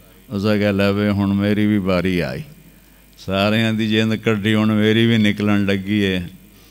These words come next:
तो हमारी तरह उसकी टांगें कांप रही होंगी, एडी ताकतवर जान, दुड़, दुड़, दुड़, दुड़, दुड़, दुड़, दुड़, दुड़। आवाज़ आएगी,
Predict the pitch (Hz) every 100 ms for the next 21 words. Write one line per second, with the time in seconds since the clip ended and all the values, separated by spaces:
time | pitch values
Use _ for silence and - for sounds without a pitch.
0 | - - - - - _ - 123 123 110
1 | 104 107 110 120 113 117 120 120 - 131
2 | 117 120 120 120 110 110 104 113 113 104
3 | 101 98 98 117 120 120 - 107 101 107
4 | 104 107 95 85 92 98 95 87 - -
5 | - 92 113 90 101 85 92 80 85 85
6 | 85 107 98 98 90 85 90 80 85 87
7 | - - - - _ _ - 87 92 98
8 | 98 90 92 90 85